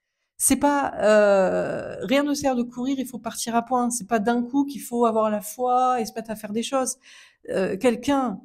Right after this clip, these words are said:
qui y arrive, c'est parce qu'il le fait sur la durée, qui se met au sport, par exemple, si c'est un objectif, qui se met dans un projet, euh, qui a la foi pour une relation, pour un parcours, pour une spiritualité. Euh, on vous dit,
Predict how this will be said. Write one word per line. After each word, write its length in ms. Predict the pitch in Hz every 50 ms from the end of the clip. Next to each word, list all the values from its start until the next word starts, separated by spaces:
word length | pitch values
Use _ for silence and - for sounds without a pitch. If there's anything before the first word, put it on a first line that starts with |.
| - _ _
qui 140 | - 226
y 80 | 208 208
arrive, 420 | 202 202 214 277 320 302 214 180
c'est 140 | 175 - 196
parce 160 | 185 208 196 -
qu'il 100 | - 202
le 80 | 202
fait 160 | 190 196 262 254
sur 160 | - 240 214
la 120 | 196 190
durée, 400 | 190 202 240 262 285 294 277 269 - - - _
qui 80 | - 190
se 140 | 180 - 185
met 80 | 185
au 100 | 196 262
sport, 440 | 277 - - 277 254 254 247 247 -
par 140 | - 165 180
exemple, 340 | 214 220 233 226 226 233 233
si 100 | - -
c'est 160 | - - 170
un 160 | 160 165 175
objectif, 560 | 185 214 277 302 294 - - 254 254 247 - _ _ - - _ _
qui 120 | - 202
se 80 | - - -
met 100 | 185 175
dans 200 | 170 170 165 185
un 80 | 185
projet, 560 | 190 190 - 320 330 277 262 254 254 262 254 254 - - - _ -
euh, 160 | - 185 170 175
qui 220 | - - - 226
a 80 | 196 196
la 100 | 226 269
foi 560 | 277 - - - - 285 285 262 262 254 254 247 - _
pour 160 | - 208 185 202
une 100 | 190 190
relation, 580 | 190 202 220 269 285 - - - 254 247 247
pour 180 | 240 226 202 185
un 80 | 175
parcours, 480 | 180 - 277 277 285 - - 254 254 240
pour 140 | - 196 190
une 80 | 185
spiritualité. 840 | 185 - - 202 190 202 202 - - 240 262 294 294 - 262 247 247 - - - - - - _ _ _ -
Euh, 320 | 202 202 202 202 196 - - - - _ _ _ _ _ _ _ _ _ _ _ _ _ _ _ _ _ _ _ _ _ -
on 120 | 208 220
vous 140 | 226 254 277
dit, 100 | 269 359